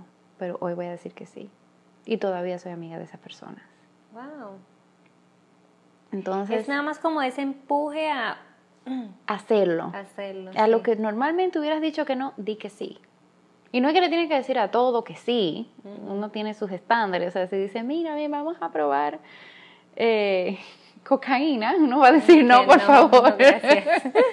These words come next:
Speaker 1: <laughs> No, gracias. Pero es, eh, decir sí a cosas que uno normalmente hubiera dicho que no. "Mira, vamos a probar un restaurante nuevo, diferente".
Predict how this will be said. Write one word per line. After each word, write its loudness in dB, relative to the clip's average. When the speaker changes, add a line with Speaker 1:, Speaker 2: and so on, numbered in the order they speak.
Speaker 1:
<laughs> 8
No, 8
gracias. 4
Pero 8
es, 0
eh, -16
decir 2
sí -4
a -2
cosas -8
que -16
uno -12
normalmente -12
hubiera -8
dicho -12
que -14
no. -14
"Mira, -6
vamos -6
a -6
probar -4
un -12
restaurante -12
nuevo, -12
diferente". -16